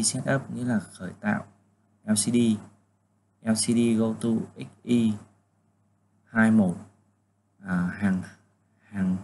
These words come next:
hai, à, cột thứ hai của hàng thứ nhất thì em hiển thị L C D boot C là hiển thị tên của em Đường Quang Trường, nó bằng với lại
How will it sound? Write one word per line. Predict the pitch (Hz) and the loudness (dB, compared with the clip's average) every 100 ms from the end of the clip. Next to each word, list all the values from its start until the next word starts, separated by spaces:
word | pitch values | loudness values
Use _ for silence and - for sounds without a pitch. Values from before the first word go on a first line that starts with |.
| - | -10
hai, | - 113 110 110 104 - _ _ _ _ _ _ - _ _ - | 0 4 6 4 0 -8 _ _ _ _ _ _ -20 _ _ -2
à, | 101 - - - _ _ _ _ _ _ - | 0 0 -6 -20 _ _ _ _ _ _ -4
cột | 107 90 | -2 0
thứ | 127 | 0
hai | 127 123 113 110 | 2 2 2 0
của | 92 | -2
hàng | 92 | -2
thứ | 107 | 0
nhất | 117 135 - _ _ _ _ _ | 2 0 -2 _ _ _ _ _
thì | 104 98 90 87 - _ _ - | -4 -2 -2 -4 -10 _ _ 0
em | 110 | 2
hiển | 104 80 85 | 2 -2 -8
thị | - 104 - - _ _ _ | -4 -4 -4 -14 _ _ _
L | 110 | -2
C | 107 | -2
D | 110 117 113 | 2 2 2
boot | 139 | 0
C | 127 - 117 107 104 | 0 2 2 2 0
là | 95 | -4
hiển | 90 95 - | -4 -6 -8
thị | - 107 - - | -6 -6 -6 -4
tên | 110 107 | 0 0
của | 104 | 0
em | 104 107 107 - _ _ _ _ _ - | 2 2 0 -8 _ _ _ _ _ -10
Đường | 101 87 | -8 -2
Quang | 104 104 | -2 0
Trường, | 110 92 85 - _ _ | 2 2 -2 -8 _ _
nó | - | -2
bằng | 127 104 90 92 | 2 4 2 0
với | 113 120 | 0 -2
lại | - | -6